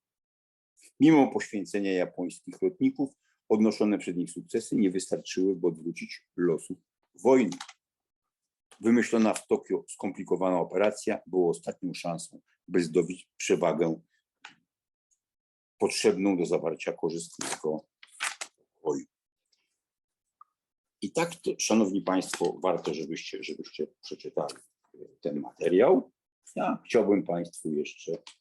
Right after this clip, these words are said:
polecić nasz, naszą książkę Kamiński i tutaj do, między innymi cytuję.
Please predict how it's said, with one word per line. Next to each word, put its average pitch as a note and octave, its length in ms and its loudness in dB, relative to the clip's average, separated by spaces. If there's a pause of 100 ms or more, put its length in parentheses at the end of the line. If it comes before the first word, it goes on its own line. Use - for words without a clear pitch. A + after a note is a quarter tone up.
(220)
polecić D2+ 920 -2 (1160)
nasz, D2+ 640 -4
naszą - 340 -8
książkę - 600 -4
Kamiński G#2 840 4 (160)
i - 80 -18
tutaj - 640 -8 (1800)
do, E2+ 220 -2 (840)
między C#3 380 6
innymi D#2 760 -2 (140)
cytuję. - 340 -14